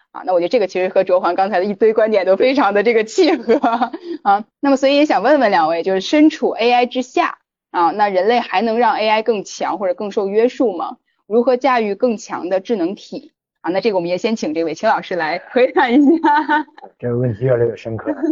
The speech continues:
Speaker 1: <laughs>
Speaker 2: 是这样，我觉得呢，首先的话呢，应该严格意义来讲是，我是不知道这个答案的。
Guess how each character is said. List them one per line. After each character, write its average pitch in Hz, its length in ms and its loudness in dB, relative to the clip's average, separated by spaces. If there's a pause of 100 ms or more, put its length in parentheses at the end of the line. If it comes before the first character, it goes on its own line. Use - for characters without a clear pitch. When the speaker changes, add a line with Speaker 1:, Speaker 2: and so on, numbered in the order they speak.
(320)
Speaker 1:
<laughs> - 440 -20
Speaker 2:
是 - 140 -16
这 240 100 -2
样， 127 200 0
我 117 120 -8
觉 127 120 -2
得 175 80 0
呢， 190 60 0
首 117 180 -4
先 156 200 -4
的 143 100 -4
话 123 140 -4
呢， 117 80 -8
应 139 140 -6
该 151 80 -2
严 139 180 -2
格 147 60 -2
意 143 60 -2
义 139 40 -2
来 123 120 -2
讲 110 240 -8
是， - 160 -14
我 101 220 -10
是 - 120 -14
不 120 140 -8
知 151 80 -4
道 135 140 0
这 117 100 -6
个 110 60 -12
答 - 140 -14 (120)
案 - 120 -20 (120)
的。 - 120 -20